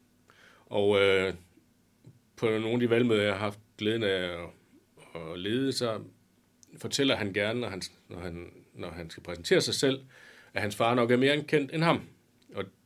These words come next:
Det er nok heller ikke helt forkert, fordi hans far var jo, øh, byrådsmedlem fra fireoghalvfjerds, og så til to tusind og ti, hed Peter Sikær,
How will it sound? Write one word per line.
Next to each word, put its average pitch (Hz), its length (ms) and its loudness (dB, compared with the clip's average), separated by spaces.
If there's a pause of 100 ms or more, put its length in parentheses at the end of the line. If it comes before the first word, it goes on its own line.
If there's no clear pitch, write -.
(140)
Det 131 160 2
er 127 40 2
nok 120 180 0
heller 127 140 0
ikke 123 100 -2
helt 123 140 -2
forkert, 107 340 0
fordi 107 220 -8
hans 98 180 -6
far 120 200 0
var 131 140 0
jo, 95 320 2 (920)
øh, 98 260 0
byrådsmedlem 107 640 4
fra 92 340 -4
fireoghalvfjerds, 107 1000 -4 (520)
og 92 80 -10
så 104 120 -4
til 101 100 -10
to 113 180 -2
tusind 104 280 -8
og 82 80 -10
ti, - 380 -8 (720)
hed 101 100 -6
Peter 98 240 -4
Sikær, 113 460 -4